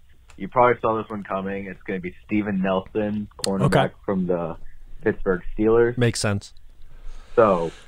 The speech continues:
Speaker 1: Steven Nelson, and I'm pretty sure he's, like, a top ten or twelve, maybe fifteen cornerback according to P F F this year.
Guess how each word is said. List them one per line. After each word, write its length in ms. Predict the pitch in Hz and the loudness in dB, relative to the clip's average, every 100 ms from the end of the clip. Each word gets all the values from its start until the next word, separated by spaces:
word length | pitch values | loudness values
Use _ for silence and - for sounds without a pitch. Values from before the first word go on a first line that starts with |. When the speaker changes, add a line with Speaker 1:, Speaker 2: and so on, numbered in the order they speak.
| - - - | -20 -14 4
Speaker 1:
Steven 280 | 123 127 120 | 4 4 6
Nelson, 520 | 117 113 101 117 117 - - | 6 6 4 2 2 -8 -8
and 180 | 117 113 - - | -6 -8 -10 -6
I'm 200 | 110 95 | -4 -2
pretty 280 | 143 170 170 | 2 2 2
sure 140 | 175 | 0
he's, 160 | 147 113 | 0 2
like, 120 | 98 | 0
a 40 | - - | -2 -4
top 260 | 107 110 - - - | 0 0 -4 -14 -8
ten 220 | 101 107 | -6 -2
or 140 | 101 | -2
twelve, 480 | 92 - 101 104 98 | -4 -6 -2 0 0
maybe 220 | 101 98 | -2 -6
fifteen 520 | 95 107 - 110 104 98 | -8 -10 -10 -8 -6 -4
cornerback 480 | 95 95 98 101 | -2 0 2 0
according 300 | - 98 95 | 0 0 0
to 60 | 90 | 0
P 120 | 104 | 0
F 120 | 90 - | 0 0
F 140 | 95 - | -2 -2
this 120 | 117 - | -6 2
year. 320 | 123 117 | 4 4